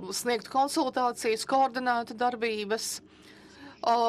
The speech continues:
arī koordinētu iespējamās potenciālā,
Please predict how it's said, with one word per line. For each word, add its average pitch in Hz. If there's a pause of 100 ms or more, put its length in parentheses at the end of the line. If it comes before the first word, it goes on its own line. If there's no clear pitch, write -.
(160)
arī 240
koordinētu 226
iespējamās 208
potenciālā, 254